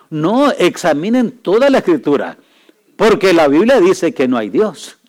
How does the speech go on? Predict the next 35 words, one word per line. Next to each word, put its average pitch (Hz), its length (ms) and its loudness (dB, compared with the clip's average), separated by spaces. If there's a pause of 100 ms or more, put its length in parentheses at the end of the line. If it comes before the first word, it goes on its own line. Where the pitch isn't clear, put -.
(1500)
Pero 131 240 -6
eso 165 120 -8
no 226 140 -2
quiere 165 200 0
decir 139 400 0
que 165 160 -2
la 117 120 0
Biblia 135 280 0
enseña 175 440 -2
que 127 140 -6
no 110 60 -6
hay 110 100 -4
Dios. 104 320 -10 (240)
Dice 208 540 0
que 156 120 -2
no 139 220 0
hay 180 140 0
porque 190 340 -2
el 160 160 0
necio 247 320 0
lo 139 140 0
dice, 123 440 -2 (600)
pero 202 240 2
no 175 160 2
enseña 165 580 0
eso. 101 400 -8
Eso 147 240 -2
no 202 140 -2
es 226 80 2
lo - 80 -4
que 170 80 0
la 151 80 2
Biblia 135 180 0
enseña. 165 480 -2 (380)
Entonces, 233 560 2